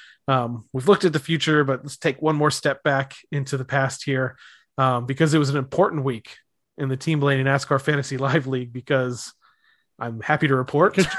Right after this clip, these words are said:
Speaker 2: because you did good?
Speaker 1: <laughs> I did. Um, and there were points of this race where it didn't look so good for me. Um, I've said it, like, three or four times now. You know,
Speaker 2: Mm-hmm.
Speaker 1: Toyotas looked great at the beginning, not so great toward the middle, and they survived the carnage and the attrition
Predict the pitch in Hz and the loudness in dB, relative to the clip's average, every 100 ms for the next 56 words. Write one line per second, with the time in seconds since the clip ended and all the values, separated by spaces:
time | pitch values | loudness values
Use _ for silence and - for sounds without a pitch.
0 | - 190 185 180 175 165 190 180 220 208 | -2 -2 2 2 4 4 4 2 0 -2
1 | - - - - - - 160 226 - 175 | -12 -20 -8 -4 0 -2 0 -2 2 4
2 | 151 135 - - 349 233 170 170 160 165 | 2 0 -10 -10 -6 -2 4 4 4 2
3 | 170 180 202 170 160 208 202 160 165 151 | 2 4 4 2 2 2 2 -4 -4 -2
4 | 151 156 151 160 175 190 185 - 180 165 | -2 0 0 0 0 -2 -4 -2 -2 0
5 | 156 175 160 147 127 120 _ - _ 147 | -2 -4 -6 -6 -6 -10 _ -20 _ 0
6 | 139 131 131 131 147 139 180 165 156 156 | 2 2 0 -2 -4 2 2 4 2 0
7 | 180 175 185 180 160 147 139 135 123 120 | 2 2 2 0 0 -2 -4 -6 -8 -4
8 | 135 123 170 170 160 143 147 - 156 160 | -4 -2 0 2 2 2 0 0 0 0
9 | 151 147 156 151 139 123 123 151 - 160 | -4 -2 0 2 0 -4 -6 -6 0 0
10 | 139 156 151 156 147 139 151 151 131 110 | 4 2 2 0 -2 0 0 0 -2 -4
11 | - - - _ - 139 131 127 123 127 | -10 -20 -20 _ -6 -4 -2 -4 -6 -6
12 | 127 131 - - 139 143 143 135 123 127 | -4 -4 -4 0 0 2 2 2 -2 -4
13 | 135 - 147 143 123 127 135 139 127 - | -6 -2 0 0 -4 -6 -6 -4 -6 -2
14 | 165 - 143 120 | -2 0 -2 -4